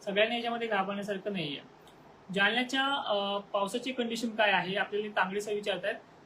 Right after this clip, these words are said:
तर जालन्यामध्ये पाऊस टिकत नाहीये, जसे की आज उत्तर साईडला, अ, जाफराबाद, भोकरदनमध्ये झालाय, काही ठिकाणी हलक्या सरी. या व्यतिरिक्त मोठी कंडिशन नाहीये.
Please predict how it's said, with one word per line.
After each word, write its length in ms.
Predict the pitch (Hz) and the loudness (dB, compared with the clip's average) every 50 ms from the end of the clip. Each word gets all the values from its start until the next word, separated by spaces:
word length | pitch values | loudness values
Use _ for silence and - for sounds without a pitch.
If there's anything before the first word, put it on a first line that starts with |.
| - - | -12 -6
तर 60 | 220 | 2
जालन्यामध्ये 540 | 190 202 196 202 220 233 254 254 254 254 262 | 4 6 6 6 6 6 4 4 2 0 0
पाऊस 380 | - 226 226 233 233 - - - | 2 2 2 2 0 -2 -8 -10
टिकत 340 | 220 190 214 214 214 - | -4 -2 0 0 0 -2
नाहीये, 420 | 208 185 170 170 185 - - - - - - - 180 | -2 -2 -2 -2 -2 -4 -6 -8 -14 -20 -16 -10 -8
जसे 180 | 175 175 208 | -6 -4 -4
की 120 | 196 208 202 | 0 2 4
आज 200 | 196 196 196 202 | 4 4 4 2
उत्तर 260 | 196 190 - - 214 | -2 -2 -4 -6 -6
साईडला, 540 | 208 208 202 190 190 196 202 196 196 202 196 - - - | -4 -2 -2 -2 -2 -2 0 0 0 0 -2 -6 -10 -10
अ, 280 | 170 170 170 170 170 165 165 | -6 -4 -2 -2 -2 -2 -2
जाफराबाद, 460 | 185 185 185 190 190 185 190 190 180 | -2 -2 -2 -2 -2 -2 -2 -2 0
भोकरदनमध्ये 640 | 175 170 165 - 185 180 185 190 185 185 180 196 | -2 -4 -4 -4 -6 -6 -6 -6 -6 -6 -4 0
झालाय, 300 | 202 226 233 202 165 151 - - - - - - - | 4 6 6 6 4 2 -2 -6 -16 -20 -20 -14 -6
काही 140 | 190 185 185 | -4 -2 0
ठिकाणी 240 | 185 190 196 196 196 | 0 0 0 2 2
हलक्या 300 | 190 190 190 190 202 196 | 2 2 2 2 0 0
सरी. 240 | 202 208 175 165 160 - - - - - - | 0 0 -2 -2 -4 -6 -12 -20 -20 0 6
या 140 | 208 226 233 | 8 8 8
व्यतिरिक्त 320 | 240 240 254 247 240 - | 8 6 0 -4 -4 -4
मोठी 240 | 226 220 214 202 226 | -6 -6 -6 -6 -4
कंडिशन 380 | 208 208 202 196 202 196 202 196 | -2 -2 0 0 0 -2 -2 -4
नाहीये. 200 | 196 208 220 | -2 -2 -4